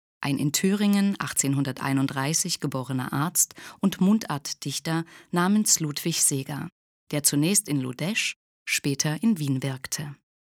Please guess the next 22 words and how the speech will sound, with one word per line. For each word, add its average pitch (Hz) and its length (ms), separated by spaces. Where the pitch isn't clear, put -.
Er 165 140
wurde 233 220
berühmt 170 600
als 143 240
Lebensreformer, 147 960
der 147 80
die 139 100
Bedeutung 190 600
von 123 180
Ernährung 156 640
und - 160
Fitness - 460
für - 100
die 196 100
Gesundheit 143 680
hervorkehrte. 135 800
Mit 233 180
den 214 140
Jahren 165 600
wuchs 190 300
Ottmars 170 420
Sammelleidenschaft. 127 1000